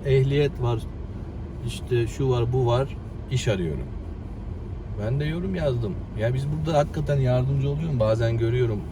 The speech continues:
e, sağda solda arkadaşlarımız oluyor, eleman arayanlar oluyor. Veya bir yerde ilan görüyorum, oraya yönlendiriyorum. Ya dedim sende fotoğraf yok, isim yok, güvenilirlik yok. Diyorsun ki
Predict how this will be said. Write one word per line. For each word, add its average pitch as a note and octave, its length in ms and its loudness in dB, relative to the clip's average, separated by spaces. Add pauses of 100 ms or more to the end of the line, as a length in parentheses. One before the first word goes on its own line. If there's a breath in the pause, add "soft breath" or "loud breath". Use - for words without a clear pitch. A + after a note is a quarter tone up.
e, F2+ 260 -2
sağda G2 320 -2
solda A2 320 -2
arkadaşlarımız A2 680 0
oluyor, F#2 360 0
eleman F#2 240 0
arayanlar G2 520 0
oluyor. D#2 300 -2 (640 loud breath)
Veya A2+ 220 8
bir A#2 60 4
yerde B2 320 6
ilan A#2+ 340 4
görüyorum, G2 420 2
oraya G#2 240 0
yönlendiriyorum. F2 760 -2 (960)
Ya A2+ 140 2
dedim D#3+ 280 0
sende C3 380 2
fotoğraf C3 640 2
yok, F3+ 140 4 (720)
isim D3+ 360 2
yok, C#3 160 2 (840)
güvenilirlik D#3 760 4
yok. E3 140 2 (840)
Diyorsun D#3 340 -2
ki F3+ 200 -4